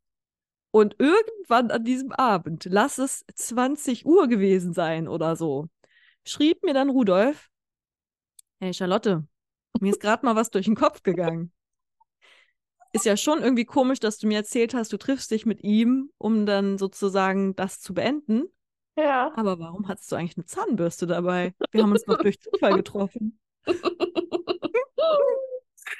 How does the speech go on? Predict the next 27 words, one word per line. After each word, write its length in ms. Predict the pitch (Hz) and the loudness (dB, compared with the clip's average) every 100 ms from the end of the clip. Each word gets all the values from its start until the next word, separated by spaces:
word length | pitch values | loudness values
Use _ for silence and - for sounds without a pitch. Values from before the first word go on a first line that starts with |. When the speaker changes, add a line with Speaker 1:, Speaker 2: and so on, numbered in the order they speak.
| - | 2
Speaker 2:
Ja, 180 | 285 214 | 4 4
warum, 280 | 220 302 | 2 0
Charlotte? 500 | - - 202 180 202 | 0 0 0 -2 -2
Warum 200 | 202 247 | 0 2
hattest 280 | 285 294 302 | 0 2 2
du 60 | 277 | 4
eine 140 | 277 | 4
Zahnbürste 580 | 269 233 220 185 196 202 | 4 4 4 4 4 4
dabei? 400 | 196 190 139 190 | 4 6 6 6
Speaker 1:
Ich 80 | 277 | 4
hab 100 | 220 | 2
einfach 320 | 226 262 226 | 2 0 -4
sehr 200 | - 247 | 0 0
<laughs> 60 | 262 | 0
stark, 380 | - - - 349 | -6 0 2 4
ich 180 | 311 254 | 2 2
hätte 80 | - | 2
echt 180 | 262 - | 2 4
sowas 240 | 277 - | 2 2
schreiben 220 | 262 226 | 2 2
müssen, 160 | 285 254 | 2 2
ich 60 | |
hab 100 | 247 | 0
sehr, 280 | - 254 285 | -2 -2 0
sehr 160 | 285 269 | 2 2
starken 480 | - - - - 269 | 0 -2 -2 -2 -2
Mundgeruch 640 | 254 - 254 - 247 - | -2 -2 -6 -2 -4 -4